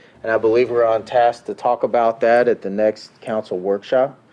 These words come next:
We've got some really neat pictures to show you, some options to discuss, et cetera. Um,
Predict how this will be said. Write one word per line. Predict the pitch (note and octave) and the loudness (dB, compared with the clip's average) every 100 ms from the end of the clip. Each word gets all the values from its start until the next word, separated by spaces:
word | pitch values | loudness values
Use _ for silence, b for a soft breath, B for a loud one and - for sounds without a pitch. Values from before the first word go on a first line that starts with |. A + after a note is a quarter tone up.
| b b b - | b b b -14
We've | G#2 | 0
got | A2 | 0
some | G#2+ G#2 | 0 -4
really | G#2 A2 G#2+ | 0 2 2
neat | G#2+ G#2+ G#2 | -2 -8 -6
pictures | A#2 G2+ - G#2+ | -6 -6 -8 -10
to | - F#2+ | -10 -12
show | - A2+ | -2 2
you, | A2 A2 A2 | 2 0 -4
some | G#2+ F#2+ F2+ | -6 -10 -10
options | - G2+ G#2 - G#2+ G2+ - | -4 -4 -4 -6 -10 -10 -10
to | A2 | -10
discuss, | F#2 F#2+ - G#2 G2+ G2+ - | -6 -8 -6 -2 -2 -4 -10
et | D#2+ | -10
cetera. | G#2 G2 - G#2 G#2+ B B B B B B B - | -6 -6 -4 -6 -8 B B B B B B B -16
Um, | G2 F#2+ F#2+ | -12 -12 -16